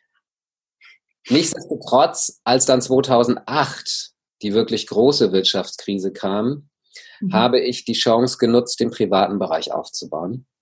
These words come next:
Speaker 1: und habe die ersten privaten Seminare gemacht, die auch sehr gut funktioniert haben, bis dann zweitausendneun die ganzen neuen Transformations- und Heilweisen aus dem Osten, wollte ich gerade sagen, nein, ganz im Gegenteil, aus den U S A rübergeschwappt sind.
Speaker 2: Ja.
Speaker 1: Und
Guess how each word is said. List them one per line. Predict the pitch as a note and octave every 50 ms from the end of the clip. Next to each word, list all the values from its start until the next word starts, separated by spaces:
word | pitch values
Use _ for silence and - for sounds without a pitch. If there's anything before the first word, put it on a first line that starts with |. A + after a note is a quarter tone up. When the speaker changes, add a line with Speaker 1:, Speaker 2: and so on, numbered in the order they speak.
| _ _ - - - _
Speaker 1:
und | - G2
habe | G#2+ G#2
die | - G2
ersten | F#2+ G#2 - - - G2
privaten | - A2 F#2 F#2 F#2+ F#2+ G#2+ G2 G2+
Seminare | F2+ - D2+ D#2 D2+ D2+ D2+ D#2 E2 E2 D#2
gemacht, | D#2+ E2 E2+ G2 G#2+ - - -
die | E2+ -
auch | F#2 G#2 -
sehr | - - G2+ A2 A#2+
gut | A#2+ A#2+ A#2+ -
funktioniert | - A2+ A2 B2 - - G2+ G2+ G#2+ A#2+ B2+ B2 - -
haben, | A#2+ A2+ A2+ A2+ A#2 A#2 A#2+ B2 - _ _ _ - - _ _ _ _ _ _ _ _ -
bis | A#2 A#2+ - -
dann | B2+ A#2 A2 A2
zweitausendneun | - - A2+ A2 A#2 A#2 A#2 A#2+ A2+ G#2+ A2 A2 G2+ G#2+ G#2+ - G#2+ G#2 G#2 G#2 G#2 G2+ G#2+ A2+ A#2+ B2+ C3 C3+ C3+ C3 A#2+
die | - G2+ G2
ganzen | G2+ G2 G#2+ A#2+ A#2 - - G#2+ G2+
neuen | G2 G2+ G#2+ A2 A#2 A2+ A2+
Transformations- | - - - G#2+ A2+ A2 - G#2+ G#2 G2+ G2+ - - G2+ G#2+ G#2+ -
und | G2 F2 -
Heilweisen | G#2 G#2+ B2+ C3+ A#2 A2+ A#2 A#2 A#2 A#2 A2+ A#2 A#2+ A#2
aus | - G#3+ - - -
dem | - -
Osten, | - C#3 E3+ E3+ - - - A2
wollte | A2 G#2+ G2+
ich | -
gerade | - G2+ -
sagen, | G#2 G2+ G2 F#2+ G2+
nein, | A2 C3+ C#3 A#2
ganz | G2+ G#2 G2+ G2+
im | G#2 F#2+
Gegenteil, | B2 D3 C#3+ A2+ G2 - G2+ G#2+ G#2+
aus | G#2 -
den | - G2+ G#2
U | G2+ G2+
S | G2 -
A | - G#2+ A2+
rübergeschwappt | A2+ G#2 F#2 F#2+ E2+ - - - - F#2 - - -
sind. | - G2 G#2+ B2+ - _ _ -
Speaker 2:
Ja. | A3 G#3 F#3+ F3 F3+ G#3 - - _ _ _ _ _ _
Speaker 1:
Und | - A#2 A#2+ B2+ B2 -